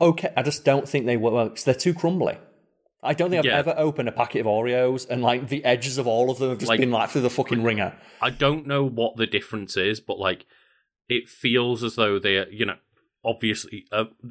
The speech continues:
Speaker 2: Americans dunk them in the milk.
Speaker 1: Yeah.
Speaker 2: And it feels like they're built for that rather than,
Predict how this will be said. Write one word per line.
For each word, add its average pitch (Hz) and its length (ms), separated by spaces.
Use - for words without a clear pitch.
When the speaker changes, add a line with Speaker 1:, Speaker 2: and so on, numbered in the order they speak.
Speaker 2:
Americans 117 640
dunk 113 180
them 98 120
in 90 80
the 92 60
milk. 98 400
Speaker 1:
Yeah. 120 120
Speaker 2:
And 110 80
it 107 80
feels 131 260
like 135 100
they're 131 100
built 117 260
for 110 140
that 98 440
rather 92 380
than, 92 320